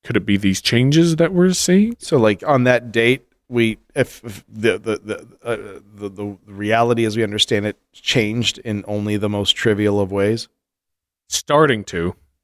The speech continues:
Speaker 2: Okay, so this is maybe the beginning of a, of a grand unraveling?
Speaker 1: Y-, yes, and if it goes towards what McKenna was saying with Time Wave Zero, now, keep in mind, this isn't us tying this in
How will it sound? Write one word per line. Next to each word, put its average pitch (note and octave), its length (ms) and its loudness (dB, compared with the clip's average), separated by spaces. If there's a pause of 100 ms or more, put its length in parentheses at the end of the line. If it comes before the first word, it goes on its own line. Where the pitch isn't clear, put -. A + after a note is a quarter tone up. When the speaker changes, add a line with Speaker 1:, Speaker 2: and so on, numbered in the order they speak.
(420)
Speaker 2:
Okay, A2+ 360 -4
so - 140 0
this A#2+ 200 2
is A2 80 -2
maybe A2 240 0
the G2+ 80 -6
beginning A2+ 480 0
of G#2 120 0
a, A2 120 0
of A2 140 -4
a G#2+ 60 0
grand G#2 460 -2
unraveling? G#2 840 0 (320)
Speaker 1:
Y-, D3 200 -10
yes, D3+ 380 2
and C3+ 100 4
if C3+ 160 -2
it C3+ 160 0
goes C#3+ 480 4
towards C#3 840 0
what A#2+ 300 2 (120)
McKenna A#2+ 440 2
was B2+ 140 4
saying B2+ 260 2
with G2+ 200 0
Time B2 260 4
Wave G#2 200 4
Zero, A2 460 2 (680)
now, E3 140 2 (240)
keep F#3 180 -2
in F#3+ 80 0
mind, B2 300 2
this E3+ 160 2
isn't F#3+ 260 2
us D3 220 2
tying B2+ 360 0
this A2+ 220 2
in A#2 180 4